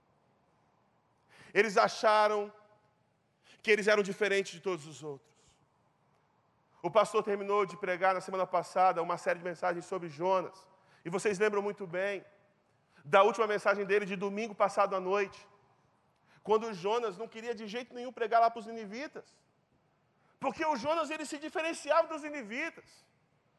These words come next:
Nós somos povo de Israel, povo eleito, nação santa. Esses ninivitas são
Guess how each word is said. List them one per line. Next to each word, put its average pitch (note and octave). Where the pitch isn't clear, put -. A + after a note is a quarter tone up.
Nós C#4+
somos D#4
povo D4+
de C4+
Israel, C#4+
povo C4+
eleito, C4+
nação D#4
santa. D#4+
Esses D#4+
ninivitas D#4+
são F4+